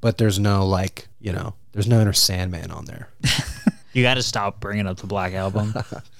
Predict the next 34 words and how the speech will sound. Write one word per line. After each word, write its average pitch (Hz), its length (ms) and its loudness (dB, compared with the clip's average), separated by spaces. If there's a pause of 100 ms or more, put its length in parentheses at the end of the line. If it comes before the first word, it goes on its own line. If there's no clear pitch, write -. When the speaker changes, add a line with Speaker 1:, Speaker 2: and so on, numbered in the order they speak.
Speaker 1:
<laughs> - 500 -12
We 135 120 8
need 156 180 10
an 147 100 8
Of 120 220 4
Wolf 110 260 4
and 95 120 2
Man 92 200 0
on 92 120 -4
this 95 160 -4
bitch. 73 340 -8
Speaker 2:
<laughs> - 600 -2 (200)
Speaker 1:
Um, 92 500 0
I 139 120 4
gave 151 120 6
it 131 40 6
a - 20 4
seventy-five. 90 640 0 (160)
Speaker 2:
Okay. 123 280 6 (320)
Well, 120 100 4
I 123 120 6
will 127 180 8
reiterate 104 640 6 (260)
that 110 160 0
this 104 160 4
has 101 140 2
been 98 400 4
a 95 480 0 (340)
constant, 101 760 2 (280)
consistent 104 680 2
favorite 101 400 2
of 92 100 0
mine 92 420 2 (120)
for 95 420 0